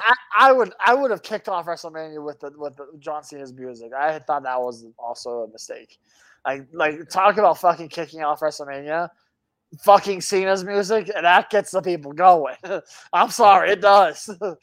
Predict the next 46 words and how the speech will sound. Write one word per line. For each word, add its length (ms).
So 320
I 100
think 180
that 140
was 120
a 40
mistake. 440
But 200
yeah, 260
talk 160
about 220
mistakes. 520
Um, 280
a 160
huge 420
deal 260
happened 340
Monday 220
night. 240
Huge, 600
or 120
not 180
Monday 160
night, 180
Monday 220
middle 280
of 40
the 60
day. 80
The 60
U-, 180
the 100
people 340
who 180
own 200
the 80
U 120
F 60
C, 160
Jimmy, 380
now 320
own 240
the 80
W 320
W 280
E. 240